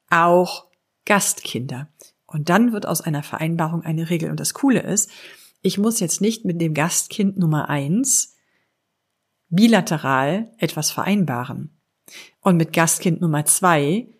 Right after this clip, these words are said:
wieder bilateral etwas vereinbaren, sondern bei uns gilt eine Regel. Und wenn Menschen von außen zu Besuch kommen, dann teile ich denen einfach die Regel mit. Mit denen verhandle ich das nicht.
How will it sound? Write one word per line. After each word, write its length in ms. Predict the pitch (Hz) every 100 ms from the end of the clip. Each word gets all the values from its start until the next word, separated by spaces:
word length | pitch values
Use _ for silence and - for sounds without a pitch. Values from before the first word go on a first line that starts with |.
| _
wieder 600 | 160 202 151 123 202 - _ _
bilateral 680 | 185 196 135 - 156 160 170
etwas 300 | 151 156 -
vereinbaren, 720 | 151 190 160 123 123 131 139 _ _ _
sondern 800 | - 180 202 160 131 185 233 _ _ _ _ _
bei 140 | - -
uns 260 | 202 220
gilt 260 | 175 160 -
eine 260 | 131 135
Regel. 380 | 147 151 214 269 _ _ _ _ _ _ _ _ _ _
Und 140 | 180
wenn 160 | 156 160
Menschen 300 | 175 180 226
von 200 | - 131
außen 560 | - 160 180 226 233 240
zu 160 | 185
Besuch 320 | 147 147 156
kommen, 460 | - 185 220 277 - _ _ _
dann 140 | 175 165
teile 220 | 180 185
ich 120 | -
denen 180 | 170 156
einfach 300 | 147 151 151
die 140 | 175
Regel 260 | 151 151 135
mit. 280 | 127 - - _ _ _ _ _ _ _ _ _ _
Mit 180 | 175 175
denen 200 | 175 175
verhandle 460 | - 170 180 147 120
ich 160 | -
das 220 | - -
nicht. 320 | - - -